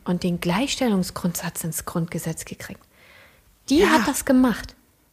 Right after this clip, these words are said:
Speaker 1: Ey, danke. Die hatte grad Geburtstag.
Speaker 2: Ja.
Speaker 1: Hundertfünfundzwanzigsten oder so?
Speaker 2: Ja.
Speaker 1: Danke, Elisabeth Selbert.
Speaker 2: Ja, genau.
Speaker 1: Ähm, ja, genug geredet, <laughs> Entschuldigung. Ähm, oh,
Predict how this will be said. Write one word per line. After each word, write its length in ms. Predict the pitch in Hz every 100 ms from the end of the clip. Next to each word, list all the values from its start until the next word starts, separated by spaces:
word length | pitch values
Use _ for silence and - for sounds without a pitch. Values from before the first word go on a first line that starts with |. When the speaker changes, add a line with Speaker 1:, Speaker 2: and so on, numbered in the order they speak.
| _ _ _ _ _ _
Speaker 1:
Ey, 280 | 202 208 208 -
danke. 500 | 208 285 202 156 180 -
Die 60 | 185
hatte 140 | 220
grad 220 | 214 208
Geburtstag. 580 | 220 208 247 - - 175 - _ _ _
Speaker 2:
Ja. 60 | 214
Speaker 1:
Hundertfünfundzwanzigsten 880 | 508 - 214 196 - 220 262 - 277
oder 140 | 277
so? 160 | 277 302 -
Speaker 2:
Ja. 120 | 196 233
Speaker 1:
Danke, 600 | 247 311 - 220 175 185
Elisabeth 540 | 208 196 190 180 180 165
Selbert. 440 | 175 165 165 165 - _ _ _
Speaker 2:
Ja, 440 | 220 233 180 214 - _ _ _ - - -
genau. 440 | 370 330 175 170 - - _ _ _ _ _
Speaker 1:
Ähm, 380 | 220 214 202 208 - _ _ -
ja, 240 | 202 156 -
genug 260 | 254 285 -
geredet, 240 | 262 320
<laughs> 60 | 294
Entschuldigung. 540 | 262 - 330 311 415 320 440 480 330 415 - - - - - -
Ähm, 720 | 233 240 247 247 247 247 240 -
oh, 60 | _